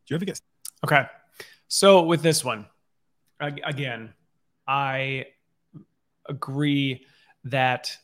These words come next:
Speaker 2: there is a s-, desperate need for the evolution of the corporate structure. There is a desperate need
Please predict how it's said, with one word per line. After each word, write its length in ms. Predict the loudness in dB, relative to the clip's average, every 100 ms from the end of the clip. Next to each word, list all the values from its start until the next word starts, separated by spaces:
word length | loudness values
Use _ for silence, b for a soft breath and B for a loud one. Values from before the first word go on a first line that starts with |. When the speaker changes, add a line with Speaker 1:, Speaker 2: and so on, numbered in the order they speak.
| _ _
Speaker 2:
there 240 | -2 0 2
is 140 | 0
a 300 | -4 -6 -10 _ _ _ _ -10
s-, 120 | -10
desperate 880 | -8 -12 0 4 4 0 -6 -10 -10 -12
need 440 | -10 -8 -10 -14 -20 _ _
for 240 | -4 0 0
the 160 | 0
evolution 600 | 0 -2 -4 -6 -6 -8 -8
of 320 | -4 -4 -6
the 60 |
corporate 440 | -14 -12 -12 -12 -12
structure. 560 | -8 -8 -8 -14 -18 -16 -6
There 120 | -4
is 120 | -2
a 80 | -4
desperate 560 | 2 2 2 0 -6
need 380 | -6 -6 -6 -10